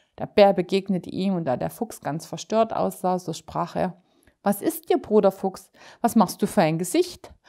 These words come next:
"Ach", antwortete der Rote, "ein grimmig Tier sitzt in meiner Höhle und hat mich mit feurigen Augen angeklotzt." "Das wollen wir bald austreiben", sprach der Bär, ging mit zu der Höhle und schaute hinein.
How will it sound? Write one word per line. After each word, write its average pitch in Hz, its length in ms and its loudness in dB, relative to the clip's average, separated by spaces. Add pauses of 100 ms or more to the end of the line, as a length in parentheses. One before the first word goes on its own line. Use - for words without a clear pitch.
(240)
"Ach", - 460 2 (220)
antwortete 220 640 2
der 196 160 0
Rote, 202 500 0 (100)
"ein 220 200 4
grimmig 285 440 2
Tier 311 220 4
sitzt - 360 -6
in 214 120 2
meiner 202 300 2
Höhle 220 320 4 (300)
und 208 120 -2
hat 220 160 2
mich 214 160 -2
mit 196 120 -6
feurigen 220 520 -2
Augen 214 300 4
angeklotzt." 233 800 0 (560)
"Das - 260 -4
wollen 170 220 4
wir 170 120 2
bald 170 260 4
austreiben", 170 520 2
sprach 160 300 -6
der 165 140 0
Bär, 165 280 2 (340)
ging 254 200 8
mit - 180 4
zu - 100 -2
der 151 200 -2
Höhle 214 320 6
und 147 160 -4
schaute 196 360 2
hinein. 170 460 -2